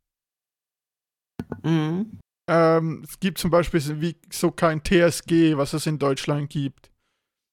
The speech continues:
Speaker 2: Ähm, in der Schweiz hast du, hast du die Möglichkeit, Namen und Personenstand getrennt voneinander zu, äh, zu ändern.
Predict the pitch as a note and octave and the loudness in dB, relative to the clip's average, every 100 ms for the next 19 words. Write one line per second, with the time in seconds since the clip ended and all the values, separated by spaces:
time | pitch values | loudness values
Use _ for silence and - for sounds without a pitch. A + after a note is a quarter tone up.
0 | _ _ - D3+ C#3 C#3+ C#3+ _ D3 D3 | _ _ -4 -2 -2 -6 -12 _ -4 -2
1 | - E3+ F#3+ G3+ - F3+ E3+ - E3+ D#3+ | 4 6 8 4 0 2 2 2 0 2
2 | - E3 - D#3+ D#3 E3 F3+ - - F3 | 2 0 0 -4 -2 0 0 -4 0 4
3 | D#3+ D#3 - _ _ D#3+ E3 E3+ E3+ F#3 | 4 0 -12 _ _ -6 0 4 6 6
4 | G3+ G3+ - E3 - C#3+ F3 E3+ E3 - | 4 0 -2 -6 -4 -2 0 0 0 0
5 | D#3+ D3 D3+ - G3 A3+ - B3 A3 A3 | -2 -2 -6 2 2 2 0 0 4 4
6 | A3 A3 - G#3 G3+ F#3+ - E3 D#3 D#3 | 4 2 2 2 4 4 4 2 2 0
7 | - - F3 E3+ F3 F3 | -2 -4 -4 -4 -2 -4